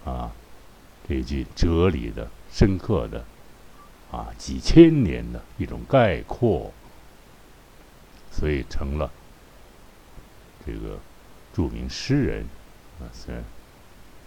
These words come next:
有他的极-，极-，局限吧，和他的决绝之处。所以瞬间决定了他的存在，啊，据说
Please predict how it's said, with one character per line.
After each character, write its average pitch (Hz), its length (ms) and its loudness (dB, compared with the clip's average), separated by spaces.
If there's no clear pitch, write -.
有 64 100 -8
他 69 120 -8
的 71 220 -2
极-， - 180 -6
极-， 92 260 -2
局 107 260 0
限 117 340 2
吧， 55 260 -10
和 92 160 -2
他 85 80 0
的 92 120 0
决 90 260 2
绝 71 200 -2
之 76 160 -6
处。 - 260 -6
所 87 180 4
以 85 240 6
瞬 85 380 2
间 95 420 4
决 85 240 2
定 87 260 0
了 64 160 -4
他 - 140 -6
的 62 120 -6
存 - 260 -6
在， 98 240 -2
啊， 55 300 -10
据 - 160 -20
说 - 240 -10